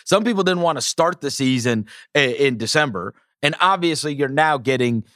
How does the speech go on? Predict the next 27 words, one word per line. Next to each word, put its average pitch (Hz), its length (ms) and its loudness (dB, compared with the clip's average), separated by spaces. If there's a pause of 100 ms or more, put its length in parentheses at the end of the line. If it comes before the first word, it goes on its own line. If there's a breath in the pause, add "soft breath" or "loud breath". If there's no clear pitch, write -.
(120 soft breath)
some 143 200 0
people 120 200 0
out 110 180 0
there 110 160 0
saying, 135 560 0 (220 loud breath)
"Hey, 139 380 2 (180)
we 151 200 0
don't 147 140 0
wanna 131 180 2
have 117 100 0
an 120 60 -2
All-Star 143 480 0
game." 90 280 -6 (260 soft breath)
And 147 520 2 (580 soft breath)
I 147 180 0
understand 143 680 0
the 120 60 0
play-, 123 360 -4 (100)
player 131 300 0
safety 120 680 -2
angle 123 480 2
of 131 260 0
it. 160 200 -2 (400)
I 185 120 2
think 156 400 -2
it's 123 240 -2
more 113 680 2